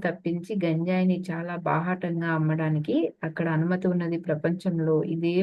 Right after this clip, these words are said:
ఒక్కనొక ప్రదేశమేమో అని నేను అనుకుంటున్నాను అని చెప్తున్నారు. ఆ, దానికి దగ్గరలో ఇప్పుడు క్రీస్తు శేషులైన ప్రసిద్ధ బాలానంద బ్రహ్మచారి గారు ఉన్నారు కదండి,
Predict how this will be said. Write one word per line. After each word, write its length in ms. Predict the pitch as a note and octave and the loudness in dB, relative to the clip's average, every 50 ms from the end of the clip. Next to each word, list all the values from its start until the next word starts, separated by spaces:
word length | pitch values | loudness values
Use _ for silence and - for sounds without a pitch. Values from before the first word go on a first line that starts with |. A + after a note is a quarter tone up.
| G3 | 4
ఒక్కనొక 580 | F#3+ D#3+ - - - E3+ E3+ F3 E3+ D#3 D#3 D#3+ | 2 0 -2 -4 -6 -4 -4 -4 -4 -4 -6 -6
ప్రదేశమేమో 880 | D#3 - D#3 D3 D#3+ F3 G3 G3 G#3 G3+ F#3+ F3+ E3 D#3 D#3 D#3 D3+ D3+ D3+ | -4 -2 0 2 2 2 2 2 4 4 4 4 4 2 2 2 2 2 2
అని 160 | D#3+ G3 - - - - _ _ _ _ _ _ _ _ _ _ _ - | 2 2 0 -2 -4 -8 _ _ _ _ _ _ _ _ _ _ _ 2
నేను 160 | F#3 F3+ E3+ E3 | 4 4 4 4
అనుకుంటున్నాను 680 | E3+ F#3 F#3 A#3 A#3 A3+ A3 G3 F3+ E3+ E3 D#3+ D#3+ E3 | 2 2 2 2 0 2 4 4 4 4 4 2 2 0
అని 140 | F3 F3+ F#3 | 2 2 0
చెప్తున్నారు. 640 | F#3 F3 D3+ - - - D#3+ D#3 D#3 D3+ D3 D3+ - - _ _ _ _ _ _ _ _ _ _ _ _ _ _ _ _ _ _ _ _ _ _ _ _ _ _ _ _ _ _ - D#3 D3 _ _ _ _ _ | 0 0 -2 -4 -2 0 0 2 2 2 2 0 -2 -6 _ _ _ _ _ _ _ _ _ _ _ _ _ _ _ _ _ _ _ _ _ _ _ _ _ _ _ _ _ _ -14 -14 -14 _ _ _ _ _
ఆ, 60 | F3+ F3 | -2 0
దానికి 340 | F3 F3 F3 F3 F3 F3 E3+ | 0 0 0 0 0 0 0
దగ్గరలో 520 | E3+ E3 D#3 D#3 F#3 F#3 F#3+ F#3+ G3 G3 F#3+ F#3 F#3 F#3 F#3 F#3 - _ _ _ _ _ _ _ _ _ _ _ _ _ | 2 2 2 4 4 6 6 6 6 6 6 4 4 2 0 -4 -8 _ _ _ _ _ _ _ _ _ _ _ _ _
ఇప్పుడు 260 | F#3+ F#3+ F#3 F#3+ F#3+ F#3 | -2 0 2 4 2 2
క్రీస్తు 440 | F#3 F3 F#3 F#3 F#3 F#3 - - G3+ | 4 2 2 2 2 2 0 0 0
శేషులైన 640 | G3 - F#3+ F3+ F#3 F#3 - F#3 F3 E3+ E3+ E3+ E3 | 0 2 2 0 0 0 0 0 0 0 0 0 -2
ప్రసిద్ధ 420 | D#3+ - F3 E3 D#3+ E3 E3 D#3+ D#3+ D#3 | -2 -2 -2 -2 0 0 0 2 2 2
బాలానంద 680 | D#3 D#3 D#3 D#3+ E3 F3 F3+ F#3 F3+ F3 F3 F3 F3 F3 | 4 4 4 4 4 2 2 2 2 2 0 -2 -4 -4
బ్రహ్మచారి 580 | E3+ E3 E3 E3 E3 E3+ D#3+ D#3+ F#3 D#3+ D#3 D#3 | -2 -2 -2 0 0 -2 -2 2 2 4 4 4
గారు 200 | D3+ D#3 D#3 D3+ | 4 4 4 4
ఉన్నారు 280 | D#3 D#3 D#3 D#3 D3+ D3+ | 4 4 4 2 2 2
కదండి, 320 | D#3 D3 C#3+ D3+ E3+ A3 | 2 2 2 0 0 0